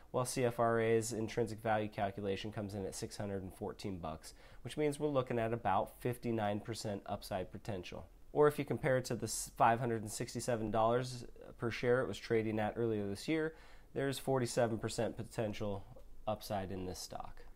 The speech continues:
Our fourth stock is one everybody knows, and it's Starbucks, the coffee shop. Starbucks is down twelve percent so far this year due to a huge miss in their, uh, last earnings release.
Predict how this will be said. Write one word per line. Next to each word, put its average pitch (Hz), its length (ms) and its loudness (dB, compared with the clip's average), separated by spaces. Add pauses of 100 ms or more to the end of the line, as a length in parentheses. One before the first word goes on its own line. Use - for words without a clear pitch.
(120)
Our 151 140 6
fourth 190 280 0
stock 113 340 2
is 107 120 -4
one 117 280 2
everybody 117 440 2
knows, 95 320 -2
and 101 120 -4
it's - 200 -6
Starbucks, - 560 -4
the - 80 -8
coffee 87 340 -4
shop. - 300 -10 (480)
Starbucks 123 540 4
is 113 80 -4
down 107 240 2
twelve 113 340 0
percent 127 400 0
so 127 160 0
far 120 240 4
this 117 180 0
year 156 260 -2
due 120 180 0
to 104 120 0
a 98 40 -2
huge 113 360 0
miss 113 360 2
in 113 120 2
their, 104 560 0
uh, 95 380 -2
last 107 420 2
earnings 123 440 0
release. 123 460 -4